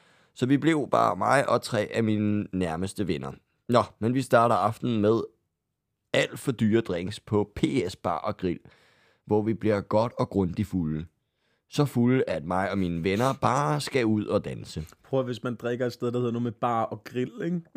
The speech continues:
Speaker 2: <laughs> Så lyder det altså lidt fisen.
Speaker 1: Øh, og det skulle gerne være sådan et rigtig proletarsted.
Speaker 2: Men
Speaker 1: Så
Speaker 2: det var
Speaker 1: det
Speaker 2: det
Speaker 1: blev
Speaker 2: jo.
Speaker 1: selvfølgelig... Kan du gætte det?
Speaker 2: P S Bar og Grill?
Speaker 1: Nej.
Speaker 2: Nå.
Speaker 1: <laughs> Proud Mary's Pub,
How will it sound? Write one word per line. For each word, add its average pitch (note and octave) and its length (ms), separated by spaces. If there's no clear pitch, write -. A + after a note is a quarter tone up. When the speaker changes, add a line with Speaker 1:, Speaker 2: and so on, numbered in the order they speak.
Speaker 2:
<laughs> - 220
Så D#3+ 240
lyder G3 420
det F#3+ 280
altså - 500
lidt D#3+ 240
fisen. - 760
Speaker 1:
Øh, G#2 680
og G#2 120
det B2 100
skulle D3+ 260
gerne D#3+ 160
være D#3+ 100
sådan C#3 180
et C3+ 60
rigtig D3+ 180
proletarsted. G#2+ 760
Speaker 2:
Men A#2+ 80
Speaker 1:
Så C3 80
Speaker 2:
det C3+ 80
var C3 60
Speaker 1:
det D3 120
Speaker 2:
det C#3 60
Speaker 1:
blev C#3+ 100
Speaker 2:
jo. C#3+ 140
Speaker 1:
selvfølgelig... C3 680
Kan F2+ 80
du F2+ 60
gætte F#2+ 180
det? G#2 120
Speaker 2:
P B2+ 240
S - 40
Bar A#2 120
og A#2+ 80
Grill? C#3+ 200
Speaker 1:
Nej. E2 180
Speaker 2:
Nå. - 80
Speaker 1:
<laughs> - 80
Proud D3+ 260
Mary's C#3+ 360
Pub, G2+ 420